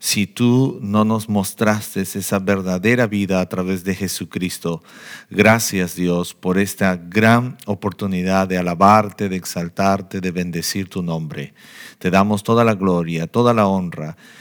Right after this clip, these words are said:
y oramos que nos hables a través de tu palabra, a través de este tiempo. En el nombre de Cristo Jesús. Amén. Dele un fuerte aplauso al Señor ahí, todos los que están conectados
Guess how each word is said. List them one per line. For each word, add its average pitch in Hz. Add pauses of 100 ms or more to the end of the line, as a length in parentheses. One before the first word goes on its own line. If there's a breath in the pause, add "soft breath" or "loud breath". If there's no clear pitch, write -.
(260 loud breath)
y 113
oramos 120
que 107
nos 104
hables 98
a 87
través 90
de 92
tu 87
palabra, 85
a 85
través 90
de 92
este 90
tiempo. 80
En 90
el 85
nombre 90
de 82
Cristo 95
Jesús. 85 (220)
Amén. 80 (600 loud breath)
Dele 123
un 123
fuerte 120
aplauso 120
al 120
Señor 113
ahí, 113
todos 120
los 117
que 104
están 110
conectados 107